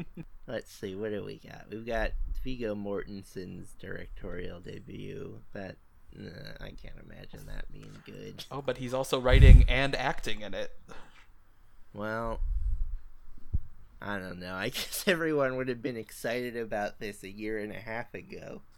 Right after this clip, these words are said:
Speaker 2: Uh,
Speaker 1: Uh,
Speaker 2: maybe.
Speaker 1: maybe, maybe people haven't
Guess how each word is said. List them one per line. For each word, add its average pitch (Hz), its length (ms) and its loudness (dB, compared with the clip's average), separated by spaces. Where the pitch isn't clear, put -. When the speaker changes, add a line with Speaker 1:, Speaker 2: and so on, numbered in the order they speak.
Speaker 2:
Uh, 247 40 -4
Speaker 1:
Uh, 311 540 -4
Speaker 2:
maybe. 160 480 -8
Speaker 1:
maybe, - 480 2
maybe 185 420 -6
people 139 420 -4
haven't 117 440 -2